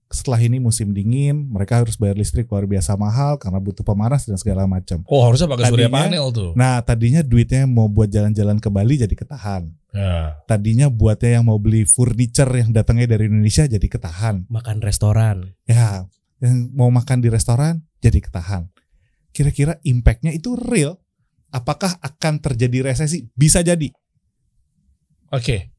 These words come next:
Speaker 1: Jadi kalau apakah bisa terjadi? Ya, karena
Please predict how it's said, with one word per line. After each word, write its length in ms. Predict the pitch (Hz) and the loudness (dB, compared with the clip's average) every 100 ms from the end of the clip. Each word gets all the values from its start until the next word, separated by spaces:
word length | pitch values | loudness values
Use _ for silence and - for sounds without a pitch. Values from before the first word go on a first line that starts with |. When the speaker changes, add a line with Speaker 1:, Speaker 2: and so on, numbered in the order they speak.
| _ _ _ _ | _ _ _ _
Speaker 1:
Jadi 160 | 120 156 | 0 2
kalau 160 | 190 | 0
apakah 380 | 185 160 202 262 | 0 0 0 -2
bisa 140 | 185 156 | -2 -2
terjadi? 340 | 147 180 - - | 0 -2 -4 -4
Ya, 240 | 139 110 _ _ _ _ | -2 -2 _ _ _ _
karena 640 | - 117 110 117 160 214 | -4 -4 -2 -2 -2 -4